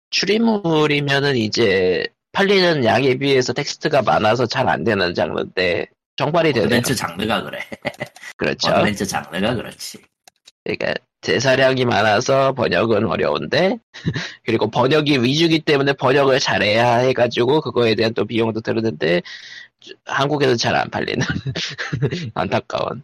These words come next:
Speaker 1: 예. 뭐 잘 팔리면 좋은 거죠, 뭐. 예.
Speaker 2: 그러네. 원투만 지금 앙크 시스템 웍스가 불었네.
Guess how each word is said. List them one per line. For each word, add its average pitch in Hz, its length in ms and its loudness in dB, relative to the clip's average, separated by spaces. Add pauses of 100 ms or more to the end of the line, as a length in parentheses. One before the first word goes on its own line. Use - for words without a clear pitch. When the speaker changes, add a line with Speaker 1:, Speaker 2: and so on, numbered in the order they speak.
(120)
Speaker 1:
예. - 240 -8 (640)
뭐 143 80 -4
잘 135 180 0
팔리면 185 360 2
좋은 147 260 2
거죠, - 280 -2
뭐. - 240 -6 (360)
예. - 200 -6 (760)
Speaker 2:
그러네. 151 400 -18
원투만 160 640 -4
지금 117 240 -4
앙크 95 220 0
시스템 113 460 -2
웍스가 92 680 -4 (180)
불었네. - 460 -8